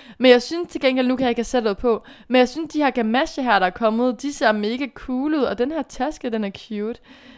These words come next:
Øhm, det kan jeg godt lide. Så det er sådan det, der er kommet. Oh my god, jeg er allerede blevet fattig på, at jeg ligesom har købt, øhm,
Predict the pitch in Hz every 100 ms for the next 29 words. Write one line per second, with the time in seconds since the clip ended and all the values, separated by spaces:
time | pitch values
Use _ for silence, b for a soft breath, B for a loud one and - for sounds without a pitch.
0 | B - 226 220 214 202 202 196 - 339
1 | 359 277 285 285 247 _ b b b -
2 | 247 392 381 - 311 269 330 294 - -
3 | 247 302 339 202 - 254 262 226 226 214
4 | 214 233 233 202 214 196 240 254 247 208
5 | 247 214 190 190 208 214 214 202 - 247
6 | 254 214 190 185 190